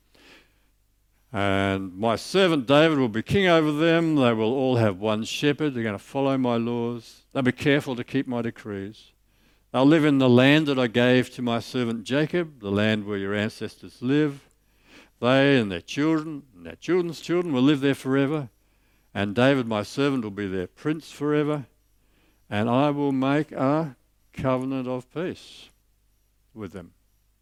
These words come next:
an everlasting covenant. I will establish them. I'll increase their numbers. I'll put my sanctuary among them. And my dwelling place will be with them, and I'll be their God, and they will be my people."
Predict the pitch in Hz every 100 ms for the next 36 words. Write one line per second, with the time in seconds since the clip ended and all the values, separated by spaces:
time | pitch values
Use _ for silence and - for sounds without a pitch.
0 | _ _ _ 120 110 123 117 120 170 196
1 | 202 160 - 90 82 - _ _ _ _
2 | _ _ _ _ _ - 139 131 117 -
3 | 147 202 - 123 92 113 127 127 160 143
4 | - 123 143 214 131 131 180 190 147 147
5 | - 196 - 170 139 123 120 110 98 85
6 | _ - - - 123 139 123 165 180 160
7 | - 165 160 - 147 143 147 156 160 196
8 | 170 165 165 147 160 151 147 147 - -
9 | - _ - 151 170 190 160 117 135 165
10 | 151 127 156 165 151 151 - 160 170 -